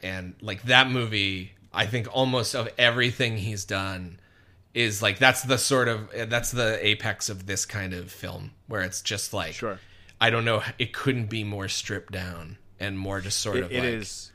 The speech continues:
Speaker 2: It's just
Speaker 1: yeah.
Speaker 2: a stagecoach in a police station or something.
Speaker 1: Mm-hmm.
Speaker 2: It's
Speaker 1: Yeah.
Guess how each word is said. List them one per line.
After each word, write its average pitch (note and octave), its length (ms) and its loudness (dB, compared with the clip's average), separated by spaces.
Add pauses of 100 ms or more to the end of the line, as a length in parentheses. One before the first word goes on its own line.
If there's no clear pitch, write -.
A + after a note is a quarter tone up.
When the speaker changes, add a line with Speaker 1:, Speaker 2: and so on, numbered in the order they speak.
Speaker 2:
It's A2+ 160 -6
just A2+ 160 -6
Speaker 1:
yeah. G2+ 80 -2
Speaker 2:
a - 20 -2
stagecoach A#2 680 -2
in A2 60 -4
a G2 60 -8
police G#2+ 300 -6
station G2 480 -10
or F#2 60 -12
something. - 300 -12
Speaker 1:
Mm-hmm. C3 360 0
Speaker 2:
It's - 340 -10 (180)
Speaker 1:
Yeah. G#2 200 0